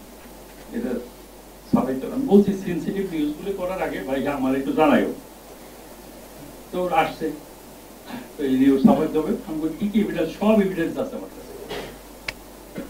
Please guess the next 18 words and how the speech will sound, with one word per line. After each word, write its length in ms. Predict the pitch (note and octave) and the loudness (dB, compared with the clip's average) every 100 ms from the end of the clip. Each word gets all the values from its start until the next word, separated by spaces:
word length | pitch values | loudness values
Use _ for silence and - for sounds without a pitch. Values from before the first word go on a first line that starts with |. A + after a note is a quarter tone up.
| - - - - - - - - - - - - - | -16 -20 -20 -20 -20 -20 -20 -20 -20 -20 -20 -20 -2
এইটার 280 | F3 G3 A3 - | 2 6 8 10
সাথে 180 | F#3+ G#3 | 10 10
সাথে 220 | A3 G#3 | 10 8
আমার 240 | F3+ F3+ E3 | 6 4 2
কাছে 200 | D#3 - | 2 2
একটা 340 | - - - - - - | 2 0 0 -4 -14 -4
অনেক 260 | C#4+ - - | -2 -2 -4
বড় 240 | - - C4 | 2 4 4
জায়গা 180 | A#3 A3 | 2 0
থেকে 240 | A3 A3+ - | 0 2 4
phone 160 | G#3+ G#3 | 4 2
আসে, 220 | - - - - - - - - - - - - | -2 -10 -16 -18 -20 -20 -20 -20 -20 -20 -12 0
এই 100 | B2 | 2
রিপোর্টটা 420 | B2+ C3+ C3+ D#3 | 2 0 -2 -2
যেন 180 | D#3 D3+ | 4 4
আমি 180 | C#3 A#2 | 8 8
না 60 | |
ছাপাই। 380 | - - - - | 6 0 -6 -10